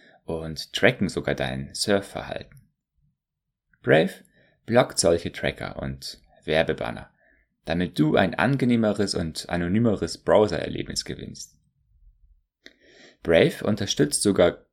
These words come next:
Chrome-Erweiterungen, da es auf Chromium basiert.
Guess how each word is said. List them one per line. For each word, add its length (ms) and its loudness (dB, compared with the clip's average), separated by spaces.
Chrome-Erweiterungen, 1000 6
da 200 4
es 100 0
auf 380 -2
Chromium 540 8
basiert. 560 -8